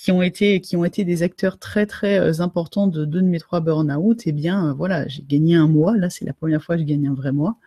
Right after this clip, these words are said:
Mais, euh, c'était pour mon avocate et du coup, j'ai pas d'indemnité. Donc, euh, l'horizon est globalement obscur. Alors, il y a de très beaux projets qui are coming aussi. J'en suis très contente et j'ai hâte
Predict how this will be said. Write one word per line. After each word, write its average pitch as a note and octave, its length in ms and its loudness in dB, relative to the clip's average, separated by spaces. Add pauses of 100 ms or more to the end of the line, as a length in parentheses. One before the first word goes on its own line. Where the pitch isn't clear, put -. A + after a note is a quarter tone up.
(420)
Mais, D3+ 220 4
euh, C#3 60 0
c'était E3+ 320 -2
pour E3 180 -2
mon D3+ 160 2
avocate C#3 480 -2
et - 40 -4
du C#3+ 120 -10
coup, - 220 -4
j'ai D#3 120 -2
pas E3 160 -4
d'indemnité. C#3 680 -2 (320)
Donc, F#3 420 0
euh, E3 40 4
l'horizon E3 500 2
est D#3+ 160 -2 (160)
globalement G3 960 6
obscur. D3 720 -2 (680)
Alors, C#3+ 120 -2
il D3 40 4
y - 20 6
a D#3 60 4
de D#3+ 100 4
très A#3 280 6
beaux A#3 360 8
projets G3 380 2
qui E3 300 -2
are D#3 200 -4
coming F3 340 0
aussi. E3 340 -4 (140)
J'en D3 220 -6
suis - 180 -14
très - 300 -6
contente F3+ 420 -6
et C#3 40 -4
j'ai C3 180 -12 (100)
hâte F#3 140 -8